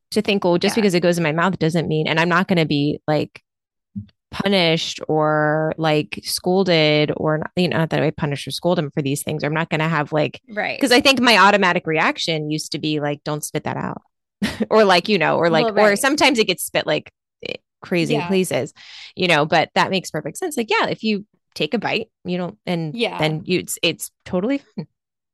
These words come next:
Speaker 1: We'll
Speaker 2: Yeah,
Speaker 1: try again
Speaker 2: it's
Speaker 1: another time.
Speaker 2: spinning's, it's not intuitive. I mean, I don't, it's not natural to be, tell your child it's okay to spit, at least not for our generation. I don't
Speaker 1: Yeah.
Speaker 2: think. Um, I mean, I think it's a little <laughs> gross,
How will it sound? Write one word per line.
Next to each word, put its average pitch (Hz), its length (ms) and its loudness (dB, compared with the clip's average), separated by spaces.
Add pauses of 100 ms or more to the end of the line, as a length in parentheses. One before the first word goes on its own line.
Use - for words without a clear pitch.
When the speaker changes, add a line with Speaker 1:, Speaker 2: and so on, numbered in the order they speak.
(440)
Speaker 1:
We'll 233 80 -2
Speaker 2:
Yeah, - 20 -6
Speaker 1:
try 240 160 0
again 233 180 2
Speaker 2:
it's - 120 -4
Speaker 1:
another 247 240 0
time. - 0 -
Speaker 2:
spinning's, 302 500 -2
it's 247 220 -10
not 285 300 -2
intuitive. 226 680 -6
I 185 120 -8
mean, 196 160 -12
I 202 80 -8
don't, 202 240 -14 (100)
it's - 220 -12
not 220 240 -6
natural 190 580 -6
to 175 120 -8
be, 170 200 -12 (220)
tell 180 180 -12
your 165 160 -8
child 165 380 -4
it's 160 180 -18
okay 165 300 -10
to 160 100 -14
spit, 170 500 -4
at - 60 -16
least 165 220 -16
not 160 200 -10
for 165 100 -8
our 160 480 -8
generation. 170 840 -10 (360)
I 180 100 -6
don't 233 100 -2
Speaker 1:
Yeah. 233 400 0
Speaker 2:
think. 190 140 -4
Um, 175 280 -4
I 202 80 -4
mean, 196 140 -4
I 190 120 -2
think 202 200 -10
it's 185 160 -14
a 185 60 -10
little 180 240 -6 (100)
<laughs> - 140 -20
gross, 208 520 2